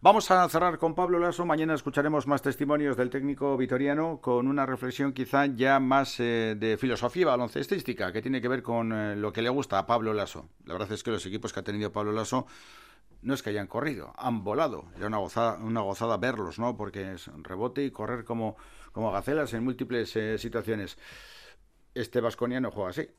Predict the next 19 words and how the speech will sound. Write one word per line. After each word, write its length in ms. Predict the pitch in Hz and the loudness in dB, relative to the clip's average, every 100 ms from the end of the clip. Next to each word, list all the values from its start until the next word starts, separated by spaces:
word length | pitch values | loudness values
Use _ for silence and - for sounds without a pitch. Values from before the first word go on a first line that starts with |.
| - 110 | -10 -2
Eh, 220 | 107 101 | -2 0
vemos 240 | 113 113 | -2 -4
que 460 | - 113 107 107 104 | 0 2 4 2 0
tanto 320 | 110 110 113 | -2 -6 -4
Forrest 380 | 110 117 113 98 | -4 -2 -4 -4
como 280 | 110 107 104 | -6 -4 0
Baldwin 360 | 113 117 123 117 | 0 0 -2 -2
amasan 440 | 104 104 - 107 | -4 -4 -4 -4
la 80 | 104 | -2
bola, 400 | 101 113 113 117 | 0 0 0 0
amasan 380 | 110 107 107 104 | -2 -4 -6 -4
la 80 | 104 | -2
bola 500 | 110 117 120 120 117 | 0 2 2 0 0
y 300 | 107 101 98 | -2 -2 -2
en 240 | 98 95 | -4 -6
el 100 | 92 | -10
cinco 280 | - 123 110 | -6 -4 -4
contra 240 | 110 107 | -4 -4
cinco 400 | 101 113 113 123 | -4 -4 0 0